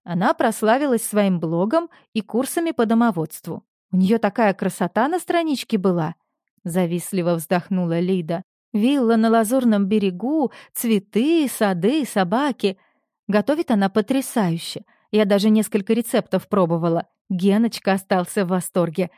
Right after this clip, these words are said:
У нее больше миллиона подписчиков. Грета из тех, кто красоту наводит с утра до вечера, одевается стильно, выглядит роскошно,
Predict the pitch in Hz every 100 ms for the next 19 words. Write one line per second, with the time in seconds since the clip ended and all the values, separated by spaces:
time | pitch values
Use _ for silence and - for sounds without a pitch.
0 | _ _ _ _ 208 247 233 233 220 -
1 | 220 214 - 214 208 208 214 214 202 196
2 | - 247 - 175 165 - _ _ _ _
3 | 208 262 262 247 226 - 330 254 - _
4 | _ - 226 214 226 214 214 214 285 214
5 | 208 190 196 - 202 214 208 214 240 226
6 | - 185 175 _ _ _ 262 226 175 190
7 | 269 262 - 220 - 226 208 202 196 -
8 | - 175 185 196 226 220 214 202 - 202
9 | 190 - 190